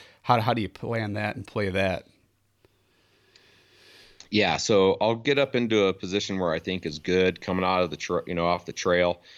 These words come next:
Speaker 2: and get myself in a position where as I'm working in the morning, I'm obvi-, you're right, the thermals are gonna be dropping downhill, right? So I'm gonna work my way up through those trail systems or up a ridge point, and,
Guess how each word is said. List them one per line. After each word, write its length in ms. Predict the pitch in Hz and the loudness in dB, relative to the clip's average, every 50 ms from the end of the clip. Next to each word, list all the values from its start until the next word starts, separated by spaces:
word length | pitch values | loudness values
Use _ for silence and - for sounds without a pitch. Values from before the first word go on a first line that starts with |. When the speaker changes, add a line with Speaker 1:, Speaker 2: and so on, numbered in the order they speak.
| - _ - | -20 _ -8
Speaker 2:
and 220 | 85 92 90 82 | -6 -6 -4 0
get 120 | 95 87 | -2 -2
myself 340 | 76 90 87 - - - - | 0 -2 -4 -2 -4 -4 -4
in 60 | 87 | -4
a 40 | 85 | -8
position 480 | - 87 80 80 90 87 - - 87 85 | -8 -8 -4 -2 -2 -2 -2 -2 -2 0
where 300 | 82 82 80 78 73 - - | 2 2 2 2 0 -2 -2
as 160 | 87 90 85 | -4 -2 0
I'm 140 | 87 85 92 | 0 0 2
working 320 | 107 117 117 113 101 92 | 2 2 2 0 0 0
in 240 | 92 92 90 87 85 | 2 0 0 0 -2
the 80 | 80 | -2
morning, 440 | 82 85 87 92 92 92 90 87 85 | 0 0 2 2 2 2 2 0 0
I'm 180 | 82 82 82 85 | 0 0 0 0
obvi-, 260 | 85 82 80 78 - | 0 0 0 -2 -6
you're 200 | - - 90 90 | -10 -6 -6 -2
right, 300 | 85 92 85 73 65 - | 0 0 0 0 -2 -6
the 100 | - 80 | -8 -14
thermals 420 | - - 101 95 101 101 101 92 95 | -8 -6 -2 -2 0 0 0 0 0
are 40 | 95 | -2
gonna 120 | 92 87 | -2 -2
be 100 | 82 82 | -4 -6
dropping 440 | 80 - 87 82 82 82 87 82 78 | -4 -2 0 0 0 -2 -2 -4 -2
downhill, 520 | 80 80 80 80 76 78 82 69 67 - _ - - - - _ - | -2 -2 -2 -2 -4 -6 -8 -8 -10 -12 _ -20 -20 -20 -20 _ -6
right? 220 | - 78 87 - | -2 -2 -2 -2
So 300 | - - 98 87 85 85 | -2 -2 2 2 4 4
I'm 100 | 62 78 | 2 2
gonna 140 | 87 87 87 | -2 0 0
work 180 | 95 98 95 - | 0 0 0 0
my 80 | 95 | 0
way 240 | 92 92 92 90 90 | 2 4 4 4 4
up 140 | 90 85 - | 2 0 -2
through 100 | - 90 | -4 -2
those 160 | 87 90 87 | -2 -2 -2
trail 260 | - - 90 87 87 | -4 -2 0 2 2
systems 440 | 90 - - 85 - 87 90 87 - | 0 0 -4 -8 -4 -4 -4 -2 -2
or 200 | 80 71 73 87 | -2 0 2 2
up 160 | 85 90 - | 0 0 0
a 60 | - 82 | 0 0
ridge 380 | 85 90 87 85 85 - - | 2 2 2 0 0 -4 -6
point, 380 | - 98 90 90 87 87 - - | -2 0 0 2 0 0 -2 -4
and, 260 | 85 80 78 78 78 | -6 -6 -6 -6 -8